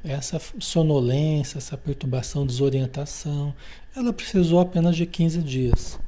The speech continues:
<clears throat> Mas, se a gente for analisar também, quinze dias no umbral não deve ser fácil, né?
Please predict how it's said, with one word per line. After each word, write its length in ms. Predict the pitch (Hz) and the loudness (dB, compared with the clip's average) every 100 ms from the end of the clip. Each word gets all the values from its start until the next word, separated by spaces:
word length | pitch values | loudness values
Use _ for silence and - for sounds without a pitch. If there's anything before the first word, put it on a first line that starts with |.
| - - - - - - - | -4 -2 4 6 4 0 0
<clears throat> 480 | - - - 190 117 | 4 4 6 8 8
Mas, 640 | 131 139 127 123 127 160 175 | 8 8 8 6 6 4 2
se 140 | - | 2
a 40 | |
gente 220 | 117 120 - | 6 6 6
for 140 | 147 | 6
analisar 540 | 135 127 127 113 120 | 6 6 6 6 4
também, 280 | 117 135 135 | 4 2 2
quinze 540 | 127 - 175 214 156 120 | 0 6 8 8 6 2
dias 280 | 123 131 | 4 4
no 100 | 127 | 4
umbral 380 | 123 110 113 127 | 2 4 4 4
não 160 | 170 180 | 4 2
deve 200 | 143 151 | 2 0
ser 140 | 247 | -4
fácil, 400 | - 185 135 - | -4 -4 -4 -2
né? 160 | 160 | 0